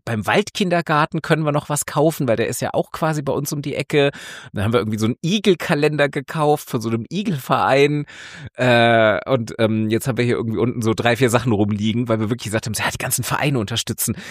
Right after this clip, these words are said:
ähm, in denen wir nicht Mitglied sind. Und das hat auch irgendwie so ein bisschen, das hat definitiv was mit unserem Wertesystem gehabt, wo wir sagen, ja, sind wir hier eigentlich so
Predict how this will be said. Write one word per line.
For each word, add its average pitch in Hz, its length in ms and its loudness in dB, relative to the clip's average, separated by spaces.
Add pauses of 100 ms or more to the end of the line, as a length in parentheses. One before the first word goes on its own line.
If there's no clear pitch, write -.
(240)
ähm, 117 300 2
in 123 100 2
denen 120 240 4
wir 110 100 4
nicht 107 180 0
Mitglied 101 340 -2
sind. - 280 -2 (120)
Und 156 280 0
das 151 140 0
hat - 140 0
auch - 180 -4
irgendwie 170 240 0
so 208 60 4
ein 180 60 -2
bisschen, 214 320 -2 (440)
das - 120 -12
hat 120 100 -4
definitiv 185 420 0
was 165 120 2
mit 156 120 -2
unserem 139 280 0
Wertesystem 113 640 0
gehabt, 104 240 0
wo 117 100 0
wir 113 60 2
sagen, 117 240 2
ja, 127 120 2
sind 127 200 -2
wir 143 80 2
hier 131 160 0
eigentlich 123 320 -2
so 113 240 2